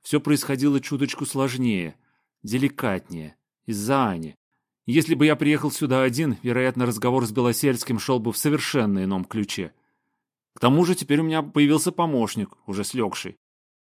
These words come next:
Да и уровень отношений между мной, как представителем императорской фамилии в отдаленном регионе, и местными верхами, явно не предполагал размахивания саблями.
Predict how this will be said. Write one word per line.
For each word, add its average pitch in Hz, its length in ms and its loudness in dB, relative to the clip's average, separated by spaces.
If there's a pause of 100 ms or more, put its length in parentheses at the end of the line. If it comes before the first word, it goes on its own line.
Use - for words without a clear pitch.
(160)
Да 117 160 2
и 139 280 6
уровень 156 400 2
отношений 135 560 0
между 104 320 -2
мной, 131 460 2 (140)
как - 180 -6
представителем 110 760 -2
императорской 110 640 -4
фамилии 104 580 -2
в 85 80 -8
отдаленном 98 580 -2
регионе, 98 580 -2 (340)
и 113 80 -6
местными 113 440 0
верхами, 127 600 -4 (320)
явно 120 440 0
не 104 100 0
предполагал 110 640 0
размахивания 107 600 -4
саблями. 85 580 -6